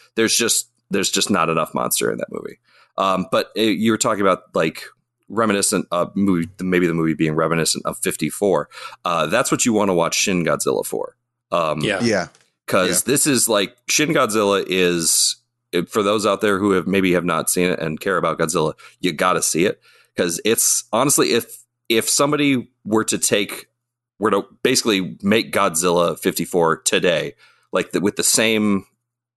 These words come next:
Speaker 1: you know, focus on, like, social commentary and
Speaker 3: Yeah,
Speaker 1: terror
Speaker 3: allegorical,
Speaker 1: and
Speaker 3: yeah.
Speaker 1: yeah, like, this is the movie they would make, and, uh, it's, yeah, it's fantastic.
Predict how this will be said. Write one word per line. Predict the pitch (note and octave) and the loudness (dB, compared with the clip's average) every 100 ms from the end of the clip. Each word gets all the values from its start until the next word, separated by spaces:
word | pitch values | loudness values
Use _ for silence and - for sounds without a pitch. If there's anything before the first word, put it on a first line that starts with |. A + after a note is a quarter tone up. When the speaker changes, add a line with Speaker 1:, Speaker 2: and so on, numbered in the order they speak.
| _ _ - | _ _ -6
Speaker 1:
you | G2+ | 0
know, | F2+ D#2+ - | 2 0 -4
focus | - A2+ A2 A2 - | -2 0 2 0 0
on, | - G2 G2 G2 F#2+ | 0 0 0 0 0
like, | F2+ - | 0 0
social | - - G#2+ A2+ | 0 2 2 2
commentary | F#2+ G#2+ G2+ G2 - G2+ F#2+ F#2 | 0 -2 0 0 0 0 0 0
and | C2 E2 E2 E2+ - - | 0 0 0 -2 -6 -4
Speaker 3:
Yeah, | G2+ F2+ | -2 -2
Speaker 1:
terror | - A2 G2+ G2 G2 G#2 F#2+ | -2 0 2 2 2 2 0
Speaker 3:
allegorical, | E2+ E2 F#2+ | 0 0 0
Speaker 1:
and | D#2 - | -2 -6
Speaker 3:
yeah. | F#2+ F2 E2 F2+ G#2+ | -2 -2 -2 -6 -6
Speaker 1:
yeah, | G2 G2+ E2+ - | -2 0 -2 -2
like, | F#2+ - | -4 -2
this | G#2+ A#2+ | -2 0
is | G#2 | 0
the | G2+ | 0
movie | F#2 F2 | 2 2
they | D#2+ | 2
would | D#2+ | 0
make, | D#2 C2+ - - | 0 -2 -4 -8
and, | E2 D2+ D2 - _ - | -4 -4 -6 -12 _ -4
uh, | D2 C2 - | -2 0 -2
it's, | F2+ - - - | -2 -2 0 -2
yeah, | D2 - | -2 -2
it's | - | -2
fantastic. | D#2+ - G1+ - - | -2 -2 -4 -6 -12